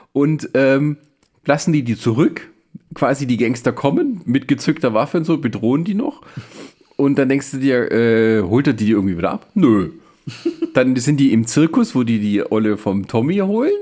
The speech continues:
Oder, also, den Diamanten holen wollen. Und dann tut er sich mit einer Kontortionistin, äh,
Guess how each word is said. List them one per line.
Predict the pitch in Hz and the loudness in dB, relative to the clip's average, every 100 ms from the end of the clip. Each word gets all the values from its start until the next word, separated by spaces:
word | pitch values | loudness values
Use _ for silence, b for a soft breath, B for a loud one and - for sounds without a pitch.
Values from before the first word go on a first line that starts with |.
| 392 _ _ _ | -8 _ _ _
Oder, | - 113 104 65 - | -4 -2 -2 -2 -4
also, | 90 98 | -2 -2
den | 95 98 107 | -2 -4 -2
Diamanten | 110 110 143 | -2 0 0
holen | 160 175 | 0 0
wollen. | 190 - | -2 -2
Und | 196 190 | -4 -2
dann | 196 185 | -2 -4
tut | 190 | -2
er | 190 | -4
sich | 180 - | -6 -8
mit | 180 | -4
einer | 151 165 | -2 -4
Kontortionistin, | - 190 175 - 185 330 - 151 113 113 | -4 -4 -4 -2 -2 -2 -2 0 0 0
äh, | 107 92 87 | 0 0 -2